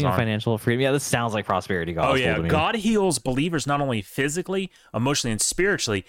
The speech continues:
Speaker 2: but financially as
Speaker 1: Yeah,
Speaker 2: well.
Speaker 1: fuck you.
Speaker 2: Fuck off. Literally, li-, like,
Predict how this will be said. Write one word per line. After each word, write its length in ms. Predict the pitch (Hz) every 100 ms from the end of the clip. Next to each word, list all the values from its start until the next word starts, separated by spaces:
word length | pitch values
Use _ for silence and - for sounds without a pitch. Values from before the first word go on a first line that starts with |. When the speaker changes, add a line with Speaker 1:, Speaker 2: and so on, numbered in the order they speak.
| - -
Speaker 2:
but 160 | 120 -
financially 760 | 135 117 104 131 156 117 95
as 80 | 123
Speaker 1:
Yeah, 60 | 107
Speaker 2:
well. 160 | 95
Speaker 1:
fuck 260 | 180 143 -
you. 420 | 92 87 90 95
Speaker 2:
Fuck 220 | 98 156
off. 440 | 107 92 90 - - _ _ _ 131
Literally, 500 | 147 160 147 127 127
li-, 280 | 143 170
like, 400 | 147 160 139 -